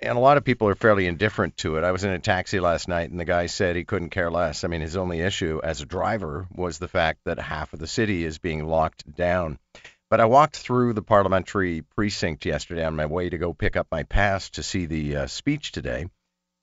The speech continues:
and there's an awful lot of security. Mind you, it's more or less the same level of security that I found when I was here for the first of July. I mean, you'll have all of these police vehicles, their lights are going,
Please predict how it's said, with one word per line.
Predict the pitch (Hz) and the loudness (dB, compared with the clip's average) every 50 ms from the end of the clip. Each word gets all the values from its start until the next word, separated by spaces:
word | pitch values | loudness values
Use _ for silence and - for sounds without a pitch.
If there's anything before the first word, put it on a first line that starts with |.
| _ - 98 | _ -6 -2
and | 92 92 92 90 90 87 87 85 85 85 80 76 - | 0 2 4 4 4 4 2 0 -2 -4 -6 -8 -10
there's | - 87 123 131 127 120 110 101 - - | -8 -2 0 2 2 2 2 0 -2 -2
an | - 98 98 - - | -2 -2 -2 0 2
awful | 101 104 107 101 - - 95 | 4 4 4 2 2 2 2
lot | 90 82 76 | 2 2 2
of | 73 | 0
security. | - - - - 110 101 90 71 57 55 - _ _ _ _ _ - | -4 -10 -6 -2 -2 0 0 -2 -4 -8 -14 _ _ _ _ _ 0
Mind | 95 131 151 180 175 | 2 2 4 4 4
you, | 151 131 127 113 | 2 2 2 2
it's | - 113 110 - - | 0 -2 -4 -4 -4
more | 113 110 139 160 208 254 214 | 0 2 2 2 2 2 2
or | 139 117 110 | 2 2 2
less | 101 104 110 107 104 - - | 2 4 2 2 0 -2 -8
the | - 95 92 | -8 -8 -8
same | - - - 120 113 113 113 117 113 113 113 113 - _ _ _ _ _ _ - | -6 -4 -2 0 0 0 0 0 0 0 -2 -4 -6 _ _ _ _ _ _ -8
level | 90 92 95 104 113 117 113 110 98 | -2 2 6 6 6 8 6 4 4
of | 90 82 | 2 0
security | - - 101 - - 101 87 80 71 65 64 62 64 65 - _ _ _ _ _ _ _ - | -2 -6 -6 -6 -2 -2 -2 0 -2 -4 -6 -8 -10 -12 -14 _ _ _ _ _ _ _ -16
that | 73 76 73 101 95 90 90 90 - _ _ _ _ | -14 -8 -2 -2 0 0 0 -2 -4 _ _ _ _
I | - 92 101 110 110 | -4 0 2 2 2
found | - - 101 87 82 85 87 85 85 | 2 4 2 4 4 2 0 -2 -2
when | 87 90 87 | -2 -2 0
I | 87 87 | 0 0
was | 85 85 - | 0 -2 -4
here | - 107 98 95 95 | -2 0 0 0 0
for | 90 _ - 98 90 87 85 82 | -2 _ -4 -4 -2 -2 -2 -2
the | 73 76 | -4 -6
first | - - 101 92 87 - - - 95 | -6 -2 -2 -2 -2 -2 -4 -4 -2
of | 85 80 73 | -2 -2 -4
July. | 69 87 87 78 85 90 87 69 62 64 69 52 | -4 -2 0 2 2 2 2 2 0 -2 -4 -6
I | 78 85 | -6 -6
mean, | 87 90 85 | -4 -4 -4
you'll | 85 87 87 85 85 76 73 _ _ - | -2 -2 -4 -4 -6 -8 -14 _ _ -10
have | - 95 95 87 85 78 | -6 -2 -2 -2 -2 -2
all | - - 117 127 139 135 | -2 0 2 4 4 4
of | 110 | 2
these | 110 101 - | 0 -4 -6
police | - - 107 92 90 85 82 - | -6 -6 -4 -2 -2 -2 -4 -4
vehicles, | - 85 85 82 - - 90 85 80 73 | -4 -2 -2 -2 -2 -2 -2 -2 -2 -4
their | - 90 78 73 | -4 -4 -2 0
lights | 73 85 104 107 98 - - | 2 2 2 0 0 -4 -4
are | 104 | -2
going, | 87 92 87 85 85 87 85 80 80 | 0 2 2 2 2 0 -2 -4 -6